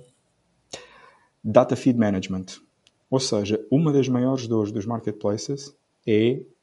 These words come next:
a capacidade de tu teres os produtos, eh, pá, de acordo com os requisitos dos vários marketplaces, eh, as categorias, as imagens, os descritivos, ok?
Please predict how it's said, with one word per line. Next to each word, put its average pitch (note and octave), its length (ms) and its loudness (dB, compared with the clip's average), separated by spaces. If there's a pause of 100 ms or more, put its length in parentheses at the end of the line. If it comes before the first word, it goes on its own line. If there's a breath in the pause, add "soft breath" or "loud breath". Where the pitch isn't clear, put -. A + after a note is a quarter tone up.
a A2+ 80 -2
capacidade A#2 800 -2
de A#2 140 -6
tu - 120 -18
teres G#2+ 180 0
os G#2 140 -4
produtos, G#2 380 -6
eh, G2 800 -4 (420 soft breath)
pá, G2+ 320 4 (160)
de A#2 80 6
acordo A2+ 340 4
com A2+ 80 4
os A2 120 4
requisitos - 420 -2
dos G#2 140 -6
vários G#2 240 0
marketplaces, A2+ 960 4 (320 loud breath)
eh, G#2 380 6
as G#2 180 0
categorias, G#2+ 600 4
as G2 120 -2
imagens, A2 460 -2
os F#2+ 120 -4
descritivos, G#2+ 800 0
ok? A2 260 -2